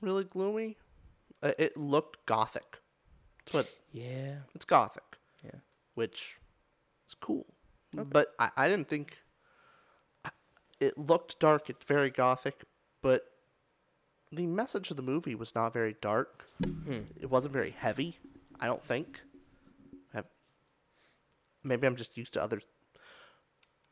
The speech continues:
Speaker 1: I'll be honest. Before reading, starting to read Lord of the Rings, I think I was reading a grimdark novel, and, like, that's, like, I, I was reading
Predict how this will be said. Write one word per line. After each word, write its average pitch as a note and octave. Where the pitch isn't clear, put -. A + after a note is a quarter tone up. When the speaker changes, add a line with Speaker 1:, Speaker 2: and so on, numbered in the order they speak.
Speaker 1:
I'll D#3
be D#3
honest. F#3+
Before D#3
reading, C#3
starting C#3
to C3
read C3
Lord C3
of A#2+
the A#2+
Rings, C#3+
I B2
think B2
I -
was A#2
reading B2
a -
grimdark B2+
novel, C3
and, A2
like, -
that's, B2
like, A#2+
I, C3
I -
was C3
reading B2